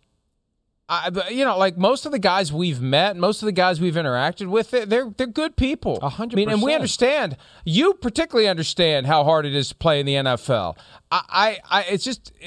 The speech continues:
Speaker 1: that doesn't mean that you dislike somebody that you think maybe is being overrated by others or has some flaws that need to be worked out of his game or, or just isn't good enough. You know,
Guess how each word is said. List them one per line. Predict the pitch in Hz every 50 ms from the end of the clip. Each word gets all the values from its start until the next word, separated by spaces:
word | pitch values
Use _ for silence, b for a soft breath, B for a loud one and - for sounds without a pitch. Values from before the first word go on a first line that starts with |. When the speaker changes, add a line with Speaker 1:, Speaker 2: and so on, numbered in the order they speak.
| 175
Speaker 1:
that | 165 165 196 226 247 -
doesn't | 285 285 262 214 247 208 202
mean | 208 208 220 214
that | 202 196
you | 170 190 180
dislike | 143 123 180 196 - - 170 170 214 220
somebody | - - 202 175 156 143 151 156 160 156
that | 147 160
you | 160 160 156 143
think | - - 180 165 160 147 - - b b b b b
maybe | - 151 160 175 175 156 170 165 160
is | 143 127
being | - 160 160 156 151 151 147 143 123 -
overrated | - 160 156 143 147 135 123 139 139 151 147 156 143 -
by | 147 139 135 135
others | 131 139 143 147 160 156 156 156 151 131 143
or | 127 120 113
has | 127 139 143 143 135
some | - 156 143
flaws | 120 - - 131 131 135 139 139 131
that | 127 143 127
need | 143 135
to | 135 127
be | 131 127
worked | 123 135 135 127 - 139
out | 131 131 131
of | 127
his | 131 113
game | - 131 139 165 202 220
or, | 240 240 190 - B B B B
or | B 214 254 202
just | - 240 285 - -
isn't | 302 262 240 302 277 196
good | 175 233 277
enough. | 302 311 285 240 170 123 107 - - _ b b b b
You | - 190 226
know, | 247 247 240 214 -